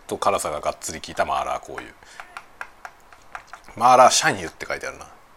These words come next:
シャンユって読むらしい。香るっていう字はシャンだね。イーピンシャンの、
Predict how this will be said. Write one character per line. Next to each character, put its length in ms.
シ 160
ャ 80
ン 20
ユ 80
っ 20
て 180
読 60
む 80
ら 120
し 140
い。 80
香 140
る 140
っ 20
て 160
い 20
う 40
字 60
は 60
シ 80
ャ 80
ン 100
だ 80
ね。 80
イ 100
ー 60
ピ 120
ン 80
シ 100
ャ 60
ン 60
の、 160